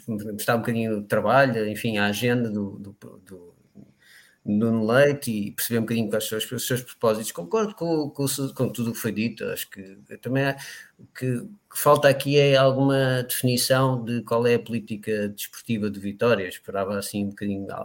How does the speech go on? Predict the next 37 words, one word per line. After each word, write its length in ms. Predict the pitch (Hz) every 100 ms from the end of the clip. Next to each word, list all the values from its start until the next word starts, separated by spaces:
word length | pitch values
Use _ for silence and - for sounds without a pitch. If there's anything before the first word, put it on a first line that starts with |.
| - -
um 80 | - -
pouco 180 | 117
mais 220 | 117 117 -
do 100 | -
que 80 |
frases 300 | - 107 110
feitas, 540 | - 113 120 110 104 101 -
assim, 240 | 113 113 104
algo 200 | 107 101
mais, 380 | 110 107 - - - - - - _ _ -
mais 220 | 117 123
concreto, 520 | 120 110 123 131 127
algo 160 | 104 104
mais 460 | 110 107 104 - 92
disruptivo, 840 | - 110 107 - 123 127 101 110
inovador. 640 | 110 104 107 113 120 120 -
Continuo 420 | 117 - 120 123
sem, 640 | 120 120 113 117 113 117 - _ -
eu 60 | 135
confesso, 440 | 110 127 123 -
acho 160 | 104 -
que 80 |
é 60 | 110
a 60 | 107
única, 500 | 113 107 - 104 101 - - - _ _ _ _ -
a 40 |
ideia 240 | 123 147
que 100 | 143
eu 40 | 139
tenho 300 | 139 131 120
desta 260 | 120 -
direção, 760 | 117 120 117 - 123 127 131 - _
fala 380 | - - 127 117
ou 80 | 110
não 160 | 113
fala, 360 | 104 135 151 143
é 160 | 135